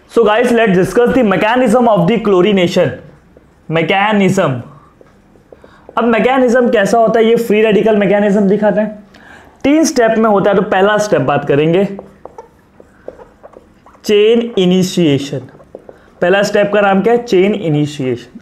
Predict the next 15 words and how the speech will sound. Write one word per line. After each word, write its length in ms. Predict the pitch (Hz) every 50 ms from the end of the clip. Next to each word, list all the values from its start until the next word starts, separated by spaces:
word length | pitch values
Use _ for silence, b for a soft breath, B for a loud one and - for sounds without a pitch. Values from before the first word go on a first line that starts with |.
| - -
अब 100 | 180 220
ये 60 | 226
reaction 320 | 220 196 175 - - -
होता 280 | - - 139 135 - 147
है 60 | 139
कैसे? 280 | - 123 117 - 131 123 - - - -
देखो, 200 | 156 139 - - - - - B B B B B B B B B B B B B B B -
Chlorine 420 | - 233 240 254 269 294 311 311 302
का 120 | 320 311
molecule 480 | 294 285 269 254 269 226 269 285 277 254
लिया 240 | 233 254 277 311
है 60 | 320 311
आपने, 260 | 269 226 208 196 190
chlorine 460 | 196 208 202 196 196 202 208 202 202
का 120 | - 143